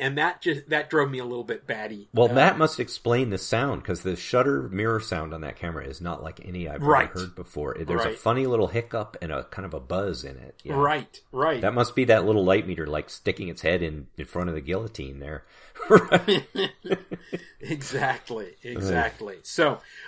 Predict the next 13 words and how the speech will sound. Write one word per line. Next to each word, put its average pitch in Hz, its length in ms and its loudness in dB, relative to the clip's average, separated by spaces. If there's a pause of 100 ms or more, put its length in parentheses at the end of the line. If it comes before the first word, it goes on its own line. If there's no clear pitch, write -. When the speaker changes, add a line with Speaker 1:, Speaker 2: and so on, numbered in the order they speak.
Speaker 1:
uh, 165 360 6
okay, 214 260 6
so 233 500 2
let's 285 240 -4
talk 311 280 -4
about 156 460 -2 (520)
the 147 100 -4
cameras 233 800 -4 (480)
that 147 520 -4
don't 196 720 0 (440)
have, 147 680 4 (460)
um, 120 800 0 (920)
focusing, 151 760 0